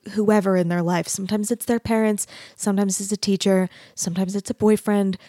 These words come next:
sometimes it's a spouse. Um, you know, I watch people, like, get that thing, like, crushed out of them. And I, I, I mean, I'm, I can't say it enough times. It's devastating.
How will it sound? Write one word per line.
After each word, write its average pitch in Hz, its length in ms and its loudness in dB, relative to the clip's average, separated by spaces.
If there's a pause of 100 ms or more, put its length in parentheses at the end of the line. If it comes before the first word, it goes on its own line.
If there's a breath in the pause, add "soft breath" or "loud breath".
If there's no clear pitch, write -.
sometimes 190 380 0
it's - 160 -8
a - 40 -2
spouse. 240 540 2 (380 loud breath)
Um, 220 380 2 (320)
you 254 140 4
know, 214 240 4
I 233 100 2
watch 220 580 2
people, 165 560 -4
like, 185 320 0 (880)
get 208 180 2 (440)
that 180 200 -2
thing, 175 440 -2
like, 160 200 -6
crushed - 380 -4
out 175 160 -2
of 180 100 -6
them. 214 260 0 (460 loud breath)
And 277 180 -2
I, 359 280 -2 (640)
I, 311 200 -4 (200)
I 262 120 -2
mean, 247 220 -2 (220)
I'm, 208 260 -2
I 196 80 -2
can't 202 240 -2
say 196 100 2
it 175 60 2
enough 175 160 -2
times. 220 320 -2 (240)
It's 190 220 -2
devastating. 233 640 0